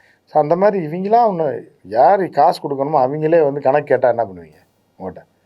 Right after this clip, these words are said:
அந்த மாதிரி வந்து இந்த மேட்ட கேட்ட காசை கொடுக்காம, இது கணக்கு வேற கேட்டுக்கிட்டு, அம்பத்தூர் ரியல் எஸ்டேட்ல இன்னொன்னு சொல்லுது,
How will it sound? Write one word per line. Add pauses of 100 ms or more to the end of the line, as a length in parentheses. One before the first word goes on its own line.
(140)
அந்த
மாதிரி
வந்து
இந்த
மேட்ட
கேட்ட
காசை
கொடுக்காம,
இது
கணக்கு
வேற
கேட்டுக்கிட்டு,
அம்பத்தூர்
ரியல்
எஸ்டேட்ல
இன்னொன்னு
சொல்லுது,